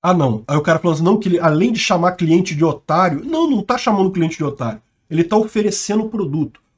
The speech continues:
O produto tá claramente na sua frente. Otário, ele estaria fazendo o cliente de otário se ele tivesse enganando o cliente, se ele tivesse ten-, vendendo uma coisa e entregando outra. Aí tá fazendo o cara de otário. Não é o caso, tá mostrando pro cliente que ele tá vendendo. E botou o preço. Ah,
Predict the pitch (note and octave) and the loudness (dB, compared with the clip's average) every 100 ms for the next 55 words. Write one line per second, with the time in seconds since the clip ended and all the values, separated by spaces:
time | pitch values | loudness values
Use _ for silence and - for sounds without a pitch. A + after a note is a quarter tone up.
0 | _ - E3+ F#3 G3+ - A3 A3+ G#3+ G#3+ | _ -8 -6 -4 -6 0 2 4 4 2
1 | G3 F#3+ A#3 F3 D3+ E3+ D#3+ F3+ G3+ A3+ | -2 -4 -4 -4 -4 -4 -4 0 0 0
2 | E3 E3+ F#3+ G3+ F3+ F#3 - D#3 D3+ C#3 | -2 -2 -2 0 0 0 -2 -4 -2 -6
3 | - E3 A3+ G#3+ - - - D3 - D3 | -2 0 2 0 -8 -20 -8 -6 -2 -2
4 | - A3 F#4 F4 E4+ F#4 F4 C4 G#3+ E3 | 0 0 0 2 2 2 0 0 0 -2
5 | C#3+ E3 F3+ F#3 - - _ F3+ E3 D3 | -2 -2 -2 -8 -12 -20 _ 0 0 2
6 | E3 D3+ C#3+ A3+ B3 - - - D#3 G3+ | 4 6 6 6 4 2 0 0 4 4
7 | A#3 C#4 C#4 A#3+ A#3 C#4+ C4 E3 - - | 4 0 0 -2 0 0 0 -2 -2 -8
8 | C#3+ C#3 F#3+ A3 C4+ A3+ C4+ A#3+ B3 C4+ | -4 -4 -4 -6 -4 -4 -4 -6 -6 -6
9 | D#4+ A3+ F3 B2 A#2 _ _ - D3 A3 | -6 -6 -6 -6 -14 _ _ 0 4 6
10 | F3+ G3+ - A3 A3 D#3 A#2+ D#3+ A3+ A3+ | 6 2 2 0 0 -2 -4 -4 -2 -4
11 | - G3+ B3 C#4+ C4+ C#4+ A#3+ G#3+ A3 A3+ | -6 -2 0 0 -2 -4 -2 -2 -2 -6
12 | A3 A3+ C#4 G#3 F3+ - - _ - E4+ | -6 -4 -2 0 0 -2 -10 _ -10 -4
13 | G4 F#4+ F#4+ - - C4 - - | -4 -2 -4 -4 -2 -2 -4 -8